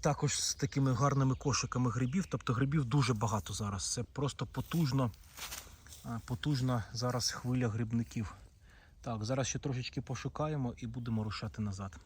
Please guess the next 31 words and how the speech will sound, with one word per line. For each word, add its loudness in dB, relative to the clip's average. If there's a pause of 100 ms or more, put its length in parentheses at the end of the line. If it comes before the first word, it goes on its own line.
(1700)
Так, -2
з-, -6 (140)
розривав 6
ямку 4
таку, 0
збив 6
тільки -2
що 2 (360)
з -14
такий 4
грибок 4
ногою. 8 (960)
Так, 2 (100)
і 6 (100)
тут 2
десь 2
ще 4 (500)
був 2
один 2
гриб, 4
дивіться, -2
як -4
ми 2
його 0
не 2
помітили, -2
я -4
не -2
знаю, 0
може -2
тут 0